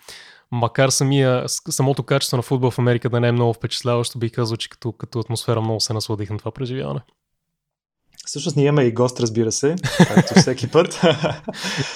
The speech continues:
Speaker 2: А, и съм сигурен, че той може да ни разкаже страшно много интересни истории във връзка с футболни и въобще спортни пътешествия, тъй като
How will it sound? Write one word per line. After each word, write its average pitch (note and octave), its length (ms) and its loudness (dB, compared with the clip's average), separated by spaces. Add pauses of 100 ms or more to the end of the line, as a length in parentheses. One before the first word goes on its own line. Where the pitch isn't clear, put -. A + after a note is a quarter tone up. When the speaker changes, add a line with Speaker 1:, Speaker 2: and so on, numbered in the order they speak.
(400)
Speaker 2:
А, B2+ 420 6
и D3 140 2
съм C3+ 140 -2
сигурен, D3+ 340 2
че - 160 -6
той C#3+ 140 4
може C#3 200 4
да C3+ 60 2
ни C3 100 4
разкаже B2 400 0
страшно B2 460 -2
много A2+ 680 0
интересни A#2 440 -2
истории A2+ 400 -2
във A2 80 -8
връзка A2+ 280 -4
с - 500 -6 (120)
футболни C#3 460 0
и - 20 4
въобще A#2+ 260 0
спортни B2 500 0
пътешествия, A#2+ 680 -2
тъй C3+ 180 2
като C#3 680 0